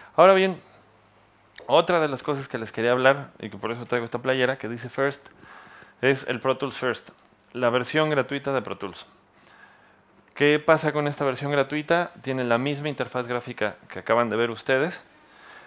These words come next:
Sí tiene sus limitantes, que son dieciséis canales de audio, dieciséis de instrumento, dieciséis, eh, auxiliares,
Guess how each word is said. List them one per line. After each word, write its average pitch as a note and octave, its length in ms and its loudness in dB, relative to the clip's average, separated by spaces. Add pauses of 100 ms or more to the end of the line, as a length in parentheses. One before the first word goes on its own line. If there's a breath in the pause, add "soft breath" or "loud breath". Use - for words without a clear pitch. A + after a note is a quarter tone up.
(100)
Sí C#3 240 -8
tiene C3+ 300 0
sus C3 180 -8
limitantes, D3 680 -2 (520 loud breath)
que A2+ 140 -6
son C3 280 0
dieciséis A#2 400 -8
canales C3+ 400 0
de C3+ 60 0
audio, C3 260 -2
dieciséis A2+ 540 -8
de C3 60 -6
instrumento, B2 560 -4
dieciséis, A#2 840 -6
eh, G2+ 640 -4 (880 loud breath)
auxiliares, C#3 720 -2